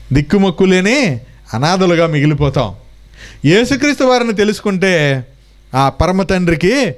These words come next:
పిల్లలమవుతాం, సమాధానానికి వారసులమవుతాం, తండ్రికి కలిగి ఉన్న ఆ మహస్య-, మహిమకు, ఆ మహస్యానికి, ఆ పరలోకానికే హక్కుదారులం అవుతాం. యేసుక్రీస్తులో ఉన్నది ఈ సకలైశ్వర్యం.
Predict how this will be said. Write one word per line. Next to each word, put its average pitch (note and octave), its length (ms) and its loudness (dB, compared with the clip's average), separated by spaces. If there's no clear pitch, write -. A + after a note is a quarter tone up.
పిల్లలమవుతాం, C#3 840 -2
సమాధానానికి G#3 1080 0
వారసులమవుతాం, C#3+ 840 -2
తండ్రికి A3+ 420 0
కలిగి A3 320 0
ఉన్న E3+ 460 -2
ఆ D#3 160 2
మహస్య-, F#3 480 -2
మహిమకు, G#3 680 0
ఆ E3+ 120 0
మహస్యానికి, G#3+ 1000 0
ఆ E3 120 0
పరలోకానికే G3 1120 -2
హక్కుదారులం F#3+ 540 -2
అవుతాం. A2 300 -8
యేసుక్రీస్తులో G3 720 0
ఉన్నది E3+ 300 0
ఈ C#3+ 400 -2
సకలైశ్వర్యం. B2+ 880 -2